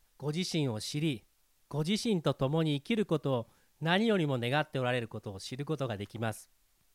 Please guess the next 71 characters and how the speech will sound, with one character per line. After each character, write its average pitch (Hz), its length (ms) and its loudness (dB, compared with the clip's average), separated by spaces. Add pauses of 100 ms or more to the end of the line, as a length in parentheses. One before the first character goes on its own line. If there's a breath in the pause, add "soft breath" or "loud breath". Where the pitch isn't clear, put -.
(680)
そ 165 140 -2
し - 80 -8
て、 143 240 -2 (360 soft breath)
そ 180 100 0
の 185 100 4
こ 202 100 4
と 196 120 4
は 170 240 8 (280 soft breath)
絶 220 180 6
え 220 60 4
ず 151 140 -4
神 240 280 2
様 202 200 2
に 180 100 2
感 220 240 2
謝 175 140 6
を 151 40 4
捧 151 280 0
げ、 151 280 2 (320)
そ 135 100 -12
し - 40 -10
て 143 120 -6
神 262 320 0
様 220 240 2
の 190 140 4
願 170 300 4
い 160 40 2
を 139 80 2
す - 160 -4
べ 180 120 4
て 127 100 -2
自 120 180 -4
分 196 160 0
の 196 120 2
願 196 260 2
い 151 60 -2
と 131 100 -4
し、 - 240 -12 (480)
す - 260 -8
べ 226 160 2
て 185 140 0
の 151 120 0
こ 151 120 -4
と 147 140 -4
を 147 220 0 (300)
神 160 220 -2
様 135 260 -4
の 117 180 -10
善 208 320 2
な 180 120 0
る 131 80 -4
性 160 240 -4
質 - 200 -8
の 156 200 -6
現 160 280 -2
れ 196 100 -2
と 165 120 -2
し - 120 -8
て 143 260 -2 (380)
受 147 120 -8
け 202 120 2
入 208 80 4
れ 208 100 4
る 156 200 0 (240)
人 - 340 -6
た 151 120 -4
ち 143 140 -8
の 123 80 -4
う 131 80 -4
ち 214 200 -4
に、 156 200 -2